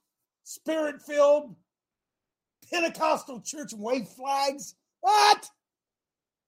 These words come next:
I, I can take on all denominations today. Don't do that 'cause the heathen do that. For they think that they shall be heard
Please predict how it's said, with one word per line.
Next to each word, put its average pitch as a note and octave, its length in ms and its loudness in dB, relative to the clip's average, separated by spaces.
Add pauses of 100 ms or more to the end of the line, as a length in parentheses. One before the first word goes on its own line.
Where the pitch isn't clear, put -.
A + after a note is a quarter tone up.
(2500)
I, F#3+ 60 -4
I F3+ 40 0
can E3 120 -4
take E3+ 200 -2
on C#3+ 160 -2
all C#3 120 -4
denominations C3 720 -14
today. C3 260 -20 (1900)
Don't G#3 180 0
do G#3+ 140 0
that F#3+ 200 4
'cause E3+ 120 -8
the E3 60 -6
heathen F3+ 280 -4
do D3 120 -8
that. D#3 320 -6 (1300)
For E3 100 -6
they A3+ 180 8
think C4 460 0 (160)
that F3+ 180 -4
they A#3+ 160 2
shall G#3+ 200 0
be F3+ 140 2
heard F3 540 -4